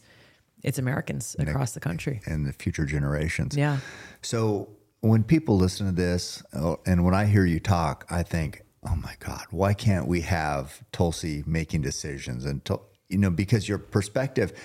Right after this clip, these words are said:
Speaker 2: feels like a regular American's concerns, but you have, you know, you're smart,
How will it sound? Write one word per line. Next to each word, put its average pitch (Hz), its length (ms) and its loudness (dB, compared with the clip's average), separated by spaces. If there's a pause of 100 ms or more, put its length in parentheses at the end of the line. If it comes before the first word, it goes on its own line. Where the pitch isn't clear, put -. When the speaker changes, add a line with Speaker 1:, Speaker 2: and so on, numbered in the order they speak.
Speaker 2:
feels 131 400 0
like 87 420 -4 (400)
a 76 80 -2
regular 98 460 4
American's 87 640 0
concerns, 107 880 0 (420)
but 92 180 0
you 104 80 0
have, 90 540 -2 (680)
you 101 120 2
know, 80 240 -2 (420)
you're 90 180 0
smart, 110 640 -2